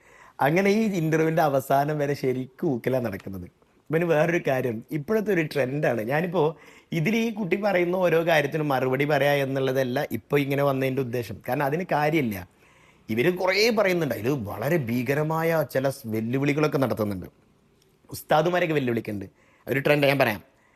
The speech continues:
അതില് വെ-, ഒരു, ഒരു, ഒരു വെല്ലുവിളിയാണ് എന്താ വെച്ചാല്, "മീൻ കഴിക്കാൻ പറ്റുമോ? നിങ്ങളൊക്കെ മീൻ കഴിക്കുന്നുണ്ടല്ലോ, ഉസ്താദുമാരൊക്കെ മീൻ കഴിക്കുന്നുണ്ടല്ലോ. എന്താ മീൻ കഴിച്ചാല്? ഇസ്ലാമിൽ ഹറാമാണ്, ചത്തതിനെ തിന്നാൻ പറ്റില്ല, പിന്നെ എങ്ങനെയാ മീൻ കഴിക്കല്?"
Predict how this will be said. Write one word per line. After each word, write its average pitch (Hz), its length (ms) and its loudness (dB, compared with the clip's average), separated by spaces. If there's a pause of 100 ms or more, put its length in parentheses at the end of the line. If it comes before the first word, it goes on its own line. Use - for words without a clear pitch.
(180)
അതില് 117 140 0
വെ-, 151 140 2
ഒരു, 139 160 4
ഒരു, 170 180 2
ഒരു 175 140 0
വെല്ലുവിളിയാണ് 151 500 -2
എന്താ 127 140 -6
വെച്ചാല്, 117 400 -8 (360)
"മീൻ 180 540 4
കഴിക്കാൻ 123 520 -2
പറ്റുമോ? 101 380 -10 (400)
നിങ്ങളൊക്കെ 151 300 0
മീൻ 151 260 2
കഴിക്കുന്നുണ്ടല്ലോ, 123 500 -2
ഉസ്താദുമാരൊക്കെ 135 460 -2
മീൻ 127 220 -4
കഴിക്കുന്നുണ്ടല്ലോ. 107 600 -6 (140)
എന്താ 131 200 -4
മീൻ 135 240 -4
കഴിച്ചാല്? 131 400 -6 (300)
ഇസ്ലാമിൽ 196 500 0
ഹറാമാണ്, 147 560 0 (240)
ചത്തതിനെ 175 500 0
തിന്നാൻ 135 260 -2
പറ്റില്ല, 123 180 -4
പിന്നെ 196 180 0
എങ്ങനെയാ 147 240 0
മീൻ 131 320 -2
കഴിക്കല്?" 104 480 -4